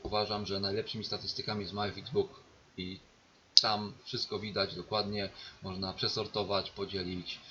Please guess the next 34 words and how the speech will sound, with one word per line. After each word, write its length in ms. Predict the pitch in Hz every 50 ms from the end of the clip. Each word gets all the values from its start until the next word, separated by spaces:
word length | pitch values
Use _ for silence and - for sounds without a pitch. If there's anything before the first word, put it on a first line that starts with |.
| - - - -
poszczególne, 760 | - 95 - - 107 92 95 98 95 92 92 90 90 87 87 85 - - -
mm, 160 | 95 92 95 - -
instrumenty, 760 | 101 98 - - - 101 98 95 98 - - - 98 92 90 - -
po 60 | - -
prostu 380 | - 98 98 - - - 98
statystyki 540 | - - 95 92 - - - - 87 82 -
są 180 | - 87 92 92
rewelacyjne. 460 | 87 78 - - - - - - 104 - - - - - - - - - - - - -
Jeśli 220 | - - - - 127
chodzi 120 | 113 123
o 40 | 131
M 40 | 120
T 120 | - 127
piątkę, 540 | - - 123 120 113 - - - 113 113 110
to 200 | - - 113 107
jesteśmy 300 | 104 - - - 98 98
ograniczeni, 600 | 95 95 92 95 92 - - 117 113 110 110 107
ponieważ 600 | - 95 92 95 98 92 95 95 98 - - - - - - - - - -
jest 320 | 95 95 98 98 - -
tych 140 | - 95 -
platform 440 | - 107 98 - - - 101 92 90
mało, 420 | 92 104 101 92 92 104 127 139 139 -
które 400 | - - 110 101 101 104 104 101 - - - - - -
zasysają 480 | - 98 - 101 101 - 101 98 98 90
statystyki, 720 | - 98 - - - - - - 92 - - 95 92 90 - - - - - - - -
y, 140 | 95 95 92
na 180 | 92 92 92 87
bieżąco. 600 | 82 92 92 90 82 92 85 82 76 - - - - - - - 95
Mm, 280 | 92 92 90 90 - - -
ja, 140 | 101 101 101 - - - - - - - - - - 90
y, 160 | 90 87 85 - -
później 300 | 104 95 - - 95 92
na 80 | 92 90
koń-, 200 | - 92 92